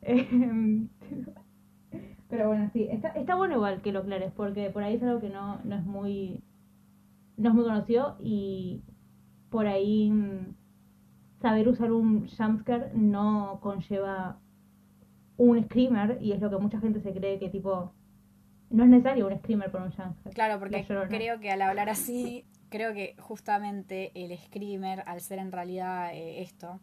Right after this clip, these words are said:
Speaker 2: haber surgido de la broma de internet, donde aparece nada más, o sea, la imagen y te aparece súbitamente la otra imagen de la chabona gritando,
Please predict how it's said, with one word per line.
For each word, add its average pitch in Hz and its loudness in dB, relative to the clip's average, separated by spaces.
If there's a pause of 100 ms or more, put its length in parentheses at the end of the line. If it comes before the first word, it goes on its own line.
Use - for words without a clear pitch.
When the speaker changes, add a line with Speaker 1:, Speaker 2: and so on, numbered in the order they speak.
Speaker 2:
haber 170 -14
surgido 180 -12
de 170 -12
la 165 -10
broma 180 -8
de 170 -12
internet, 185 -10
donde 165 -14
aparece 185 -12
nada 185 -8
más, 190 -8
o 190 -18
sea, 170 -12
la 180 -12
imagen 185 -10
y 175 -20
te 170 -14
aparece 190 -12
súbitamente 180 -12
la 170 -10
otra 185 -6
imagen 175 -14
de 170 -20
la 165 -16
chabona 175 -12
gritando, 170 -10